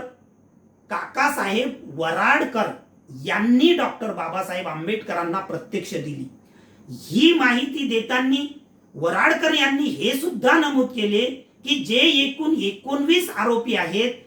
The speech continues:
त्यापैकी सतरा मराठा, एक देवळी, तर एक सुतार समाजातील आहे. यामध्ये कोणीही तुमच्या जातीपैकी नाही आहे,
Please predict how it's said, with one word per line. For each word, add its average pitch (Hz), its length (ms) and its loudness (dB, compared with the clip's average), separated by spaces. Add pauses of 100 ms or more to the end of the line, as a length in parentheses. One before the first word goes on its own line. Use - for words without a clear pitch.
(220)
त्यापैकी 233 640 0
सतरा 220 580 0
मराठा, 220 520 2 (800)
एक 220 340 0
देवळी, 233 840 2 (260)
तर 220 140 -2
एक 247 360 -2
सुतार 311 540 0
समाजातील 214 680 -2
आहे. 127 200 -10 (640)
यामध्ये 269 440 2
कोणीही 269 800 2
तुमच्या 247 440 2
जातीपैकी 294 640 0
नाही 220 360 0
आहे, - 160 -6